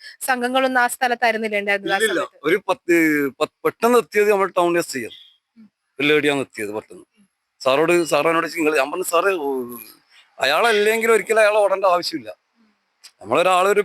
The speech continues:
Speaker 2: പേര് ചോദിച്ചു കഴിഞ്ഞാല് ഒരാൾ ഓടേണ്ട ആവശ്യമില്ല, പക്ഷെ അയാളായത് കൊണ്ടാണല്ലോ ഓടിയത്. അപ്പൊ അയാൾ തന്നെയാന്ന് ഉറപ്പാണ് സാറേ, ഒരു കാരണവശാലും ആൾ മാറാൻ സാധ്യതയില്ല, അയാൾ തന്നെയാണ്." അങ്ങനെയാണ് എസ് ഐ ബാക്കിയിലാക്കിയെല്ലാം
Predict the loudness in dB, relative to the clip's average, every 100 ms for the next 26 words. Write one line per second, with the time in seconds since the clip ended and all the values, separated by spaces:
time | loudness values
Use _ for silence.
0 | 0 0 0 0 -2 0 -2 -2 -6 -10
1 | -14 _ _ _ _ -4 0 2 4 4
2 | 2 2 0 -2 -4 -6 -4 0 2 2
3 | 2 0 -2 0 0 0 0 0 0 0
4 | -2 -12 _ _ _ _ _ -10 -2 0
5 | 2 2 0 0 0 0 -2 _ -4 -2
6 | -4 -4 -2 -4 -2 0 0 -2 -2 0
7 | 4 2 2 0 0 -2 -4 -4 0 2
8 | 2 0 -6 -16 -18 _ _ _ _ _
9 | _ -2 0 2 2 2 0 0 -2 2
10 | 0 0 -2 -2 -2 -8 -10